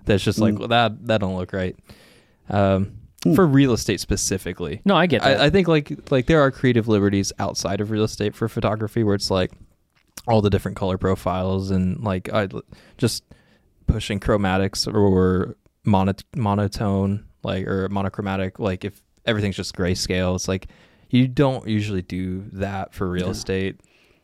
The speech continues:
Speaker 2: Uh, you'd say that a lot of the composition and, like, the artwork for doing photography is done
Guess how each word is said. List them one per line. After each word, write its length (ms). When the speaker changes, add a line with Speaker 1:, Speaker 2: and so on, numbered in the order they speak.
Speaker 2:
Uh, 120
you'd 200
say 280
that 240
a 80
lot 200
of 40
the 80
composition 1040
and, 160
like, 200
the 200
artwork 600
for 160
doing 220
photography 640
is 180
done 540